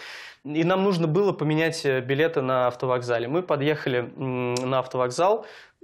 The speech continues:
и там пытаемся в кассе что-то купить, и мы видим, стоит грустный Влад, наш друг. <laughs> Мы к нему подходим: "Дорогой, что ты здесь делаешь?" Оказывается, он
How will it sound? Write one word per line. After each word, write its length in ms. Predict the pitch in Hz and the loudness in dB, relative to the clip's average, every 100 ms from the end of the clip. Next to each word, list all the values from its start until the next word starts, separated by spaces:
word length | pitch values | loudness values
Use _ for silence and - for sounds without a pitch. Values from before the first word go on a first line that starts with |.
| - | -6
и 220 | 156 143 | -2 -2
там 420 | 139 131 123 120 - _ | 0 0 0 -4 -12 _
пытаемся 460 | 143 135 131 123 - | -4 0 0 -4 -8
в 60 | |
кассе 200 | - 127 | -4 -4
что-то 220 | - 127 - | -4 -6 -6
купить, 280 | 139 226 | -6 -6
и 40 | 165 | -4
мы 120 | 143 | -2
видим, 240 | 156 170 | -2 -4
стоит 340 | - - 139 156 | -6 -4 -4 -4
грустный 500 | 131 151 - 127 117 | -6 -6 -8 -10 -10
Влад, 440 | 123 131 156 - | -4 -2 -2 -4
наш 180 | 131 123 | -8 -6
друг. 240 | 123 190 220 - - | 0 2 2 -2 -4
<laughs> 300 | 311 269 240 | -4 -4 -2
Мы 100 | 196 | 0
к 80 | 220 | 2
нему 100 | 185 | 2
подходим: 320 | 196 247 214 | 2 4 4
"Дорогой, 260 | 202 202 | 4 4
что 200 | 151 - | 2 0
ты 100 | 214 | 2
здесь 200 | 185 190 | 2 2
делаешь?" 340 | 170 180 151 151 | 4 4 2 0
Оказывается, 580 | 165 220 190 180 - 156 | 0 2 2 2 2 2
он 340 | 156 170 170 | 2 2 0